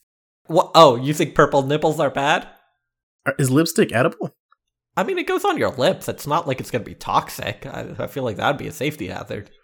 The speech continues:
Speaker 2: Toothpaste goes in your mouth, but you still can't swallow a bunch of it. <laughs>
Speaker 1: Hey, you can't swallow a bunch of it, but you could swallow a, you could swallow,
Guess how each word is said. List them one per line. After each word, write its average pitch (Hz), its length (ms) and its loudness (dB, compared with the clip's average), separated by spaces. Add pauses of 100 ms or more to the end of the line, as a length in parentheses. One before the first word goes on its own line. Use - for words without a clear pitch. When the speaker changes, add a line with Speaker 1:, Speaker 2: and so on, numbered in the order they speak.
(360)
Speaker 2:
Toothpaste 226 500 2
goes 196 220 4
in 208 100 4
your 165 140 6
mouth, 220 300 4
but 127 100 -4
you 127 60 2
still 180 180 0
can't 151 240 2
swallow 127 480 2
a 107 60 0
bunch 117 240 -2
of 185 80 4
it. 240 200 4
<laughs> - 60 -20 (2000)
Speaker 1:
Hey, - 260 2
you 175 100 -6
can't 262 220 2
swallow 185 360 6
a 107 80 0
bunch 151 300 2
of 123 160 2
it, 147 160 2
but 170 80 -2
you 294 80 -6
could - 140 -10
swallow 123 420 2
a, - 120 -2 (600)
you 120 120 -10
could 151 140 0
swallow, 107 500 0